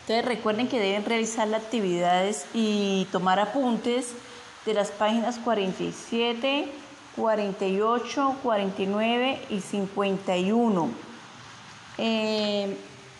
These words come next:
en la internalización deben realizar la actividad que aparece en la página cuarenta y tres,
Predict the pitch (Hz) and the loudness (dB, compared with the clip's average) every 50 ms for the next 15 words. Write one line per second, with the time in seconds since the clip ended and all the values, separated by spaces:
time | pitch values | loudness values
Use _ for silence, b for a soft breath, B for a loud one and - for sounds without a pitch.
0 | - - - - - - - - - - - - - - - - - - 233 233 | -20 -20 -20 -20 -20 -20 -18 -20 -18 -18 -18 -20 -20 -20 -20 -12 -4 -2 0 2
1 | 233 226 220 220 226 220 202 - 226 220 208 208 214 214 214 214 214 202 190 240 | 4 4 4 4 4 2 2 2 2 2 4 4 2 2 2 2 0 0 0 -2
2 | 208 202 - - - 240 233 240 254 254 254 233 240 240 233 226 233 226 214 190 | -2 -2 -4 -2 -2 0 2 2 2 2 2 2 2 0 0 2 2 2 2 0
3 | 180 - - 190 196 208 220 214 214 - 226 196 180 185 185 180 - 226 226 220 | -2 -2 -2 0 0 0 0 0 0 0 0 0 2 0 0 0 0 0 0 0
4 | 220 208 185 190 185 175 175 - 220 220 214 214 196 196 - - 196 190 208 214 | 2 2 2 2 0 -2 0 0 0 0 2 0 0 0 2 0 2 2 2 2
5 | 214 220 214 214 - - 220 208 202 196 190 180 170 - 190 170 - - - 208 | 2 0 0 -2 -2 0 2 2 4 2 2 0 -2 -2 -4 -6 -4 -4 -2 0
6 | 233 247 269 294 302 | 0 2 2 0 -2